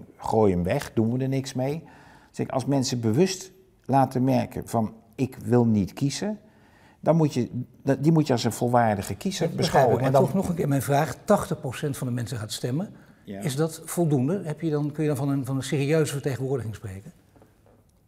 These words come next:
Speaker 1: Ehm, het is, het is een serieuze vertegenwoordiging, maar het kan beter. En ik vind dat je gewoon honderd procent, eh, moet je laten meetellen. En om mijn verhaal af te maken, als je tegen de blanco stemmer zou zeggen,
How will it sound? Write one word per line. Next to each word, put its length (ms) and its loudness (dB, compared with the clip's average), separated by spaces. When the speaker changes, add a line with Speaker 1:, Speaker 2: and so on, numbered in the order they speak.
Speaker 1:
Ehm, 520 4
het 220 -2
is, 260 0
het 160 -4
is 280 0
een 200 2
serieuze 540 2
vertegenwoordiging, 800 0
maar 100 4
het 80 -4
kan 180 2
beter. 480 -4
En 160 0
ik 80 2
vind 160 2
dat 140 2
je 120 -6
gewoon 220 0
honderd 280 -2
procent, 640 -6
eh, 200 -4
moet 200 -2
je 60 -4
laten 280 -2
meetellen. 540 -2
En 300 -4
om 120 -2
mijn 180 2
verhaal 260 0
af 180 -2
te 120 -6
maken, 420 0
als 180 -2
je 80 -6
tegen 260 0
de 60 -2
blanco 380 2
stemmer 400 -2
zou 220 -2
zeggen, 400 -6